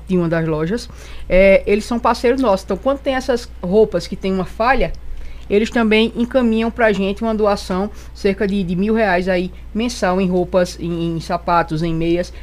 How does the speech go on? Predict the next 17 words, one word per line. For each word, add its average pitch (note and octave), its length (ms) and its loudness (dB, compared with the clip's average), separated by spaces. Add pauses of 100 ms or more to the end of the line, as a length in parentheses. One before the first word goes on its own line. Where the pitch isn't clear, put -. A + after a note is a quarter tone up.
que - 80 -2
a F#3+ 80 4
gente F#3+ 220 -2
pode F#3 300 0
também G3 360 -2 (240)
tá F3 80 -6
repassando F#3 600 -4
através F#3 360 -2
desses F#3 240 -6
bazares F#3+ 380 2
solidários, F#3 460 -4
que - 80 0
é C4+ 40 4
o C#4 40 2
que C#4 100 -8
tem D4 220 -4
feito F#3+ 400 -2